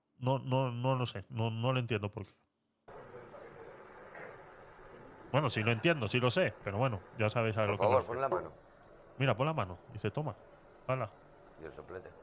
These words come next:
Speaker 2: toma.
Speaker 1: Acojonado está,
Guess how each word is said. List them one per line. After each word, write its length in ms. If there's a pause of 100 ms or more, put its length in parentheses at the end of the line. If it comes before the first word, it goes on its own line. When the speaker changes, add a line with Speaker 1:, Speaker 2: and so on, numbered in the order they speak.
(120)
Speaker 2:
toma. 160 (3000)
Speaker 1:
Acojonado 640
está, 220